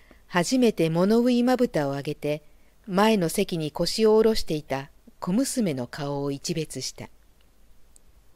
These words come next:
それは、油気のない髪をひっつめのイチョウ返しに結って、横なでの跡のある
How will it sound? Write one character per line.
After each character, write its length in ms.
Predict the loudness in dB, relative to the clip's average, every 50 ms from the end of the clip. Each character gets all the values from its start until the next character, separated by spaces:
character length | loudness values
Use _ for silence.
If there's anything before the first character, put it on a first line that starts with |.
| -20 _ -20 -20 -20 _ _ -20 -20 -20 -20 -20 -20 -14
そ 180 | -6 -4 -2
れ 120 | 0 0 0
は、 220 | -2 -2 -4 -6 -10 -16 -20 -20 -20 -20 -20 -20 -20 -4 _
油 360 | 0 2 4 4 4 4 4
気 140 | 2 2 2
の 100 | 2 2
な 160 | 2 2 2
い 80 | 2 0
髪 400 | -2 -4 -4 -2 -2 0 0 0
を 180 | 0 -2 -4 -6 -14 -20 -8
ひ 140 | -6 -6
っ 60 | -6 -4
つ 160 | -4 -2 2
め 100 | 4 4
の 140 | 4 4 4
イ 100 | 2 2
チ 120 | 2 4
ョ 80 | 4 4
ウ 40 | 4
返 180 | 4 2 2
し 160 | 0 -2 -4 -4
に 140 | -4 -4
結 100 | -4 -6
っ 20 | -6
て、 380 | -6 -10 _ -4 -4 -4 -4 -6 -12 -20 -20 -20 -20 -20 -20 -20 -20 -20 -6 0
横 300 | 2 2 4 6 4 6
な 140 | 6 4 4
で 120 | 4 4
の 140 | 4 4 2
跡 240 | 2 2 2 0 0
の 120 | 0 0
あ 60 | -2 -2
る 220 | -4 -6 -8 -10